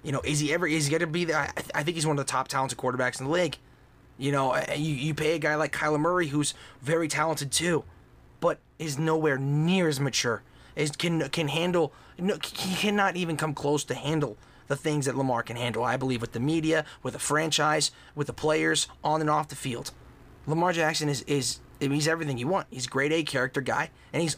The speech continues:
ultra talented. Ultra talented. One of the greatest, if not the greatest runner of a football, you know, quarterback we've ever seen, and, and probably up there top,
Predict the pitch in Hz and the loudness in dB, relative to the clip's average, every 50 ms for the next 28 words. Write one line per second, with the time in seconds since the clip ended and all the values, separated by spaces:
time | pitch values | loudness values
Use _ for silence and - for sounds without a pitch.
0 | - - 156 165 151 - 147 139 - 139 127 113 110 107 - - - - - - | -2 0 0 0 0 0 -4 -4 -4 -4 -4 -2 -2 -4 -4 -6 -8 -10 -16 -20
1 | - - - - - - - - - - 196 196 185 - 165 156 - - 143 107 | -20 -20 -20 -20 -20 -20 -20 -10 -2 0 2 2 2 2 0 -2 -2 -4 -4 -4
2 | - - - - - - - - - - 151 - 175 160 143 139 139 139 151 160 | -4 -6 -6 -8 -8 -12 -16 -10 -4 -2 0 0 0 0 0 0 0 2 2 4
3 | 175 175 175 - - 139 135 156 143 131 - 139 135 127 131 120 139 151 151 147 | 4 4 2 2 0 -2 -2 -2 -2 -2 -2 -4 -4 -4 -2 0 2 2 2 2
4 | 139 - - 135 139 139 135 135 127 120 - - 120 - 127 123 117 113 - - | 0 0 0 0 0 2 2 0 0 -2 -6 -10 -6 -2 -2 -2 -2 -2 -6 -10
5 | - - - - - - 117 - 160 143 117 107 - - - - - - 180 175 | -18 -20 -20 -18 -12 -8 -4 -2 0 0 0 0 -2 -6 -10 -6 0 2 2 2
6 | 165 151 135 127 - 131 139 135 123 123 117 - 123 123 120 113 117 123 123 - | 4 2 2 2 0 0 0 0 0 0 0 0 0 0 0 0 -2 -2 -2 -2
7 | - 127 131 123 - - - - 143 147 151 143 131 120 - - - - - - | -2 -2 -2 -2 -4 -6 -4 0 0 0 2 0 -2 -6 -8 -16 -20 -20 -14 -4
8 | - 143 143 - - 143 135 127 117 - - - - - - - - - 147 131 | -2 -2 -2 -2 -2 -2 0 0 0 -2 -4 -8 -18 -20 -20 -12 -6 -2 0 0
9 | - - | 0 -2